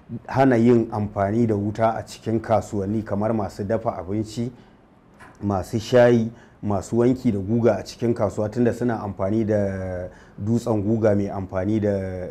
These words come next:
gawayi. A cikin kasuwanninmu ya zamto cewar an samar da change over, wanda idan aka ɗage wutar, an ɗage wutar kasuwar ma gaba ɗaya. Idan na kasuwa gaba ɗaya bai samu ba,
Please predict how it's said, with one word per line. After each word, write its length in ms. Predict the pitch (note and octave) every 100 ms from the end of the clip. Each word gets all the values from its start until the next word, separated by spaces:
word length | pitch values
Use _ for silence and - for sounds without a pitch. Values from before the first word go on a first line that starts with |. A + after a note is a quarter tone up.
| -
gawayi. 540 | G2+ A#2+ A2 F#2+ F2 F2 -
A 120 | - G2+
cikin 340 | - - C#3
kasuwanninmu 920 | C#3 A#2 A#2 G#2+ G#2+ A#2 B2+ A#2+ A2+
ya 160 | G#2+ G2
zamto 400 | G#2 A#2 A#2 A#2+
cewar 680 | A#2+ B2+ G#2+ G#2+ G#2+ G#2+ G#2 - - - -
an 300 | A#2 A#2+ A#2+
samar 540 | A#2+ B2+ B2 A#2+ B2 B2
da 260 | A2+ G#2 F#2+ - -
change 360 | - B2 A#2 B2
over, 340 | B2 A#2 A2 G#2
wanda 320 | A2 A#2 G#2+ -
idan 300 | A#2 A2+ B2+
aka 240 | C#3 C3
ɗage 380 | A2+ A#2+ G#2 G2 - - - - -
wutar, 420 | G2+ A2+ B2 A2+ F2 - -
an 160 | B2 B2 B2
ɗage 220 | B2+ A2+
wutar 380 | G#2 G#2 A2+ A2+
kasuwar 540 | A2 F#2+ - A2+ G#2
ma 180 | G2 G2+
gaba 360 | F#2+ F2+ F2+ F#2
ɗaya. 300 | G2 F#2+ F#2 - - _ -
Idan 240 | A#2+ B2 D#3+
na 100 | D#3+
kasuwa 480 | D3+ A#2+ - A#2+ A#2
gaba 300 | G#2+ G2+ G#2
ɗaya 200 | A2+ A2+
bai 140 | G#2
samu 420 | G2 G2 F2+ F2+ F#2
ba, 180 | F#2